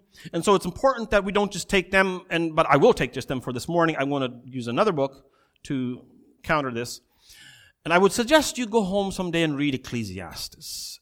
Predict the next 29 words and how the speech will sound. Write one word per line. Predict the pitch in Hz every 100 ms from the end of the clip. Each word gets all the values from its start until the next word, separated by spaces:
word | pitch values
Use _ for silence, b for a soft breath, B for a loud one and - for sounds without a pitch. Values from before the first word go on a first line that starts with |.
| _
But | 139 - _ _
make | 220 247
sure | 214
you | 151
read | 139
the | 120
last | 113 101 -
part | 92 78
of | -
it, |
because | - - 143
there | 151 196
he | 175
comes | 170 160 139
around. | 120 98 78 71 _ _ _ B B B B
And | -
he | 156
realizes, | 147 208 226 208 202 202 180
recognizes, | 143 185 190 170 175 170 147
acknowledges, | 127 131 151 156 147 139
you | 139
know | 143
what? | 127 - - _ _ _ -
The |
horizontal | 113 127 123 120
view | 113
doesn't | 104 95 90
do | 78
it. | 65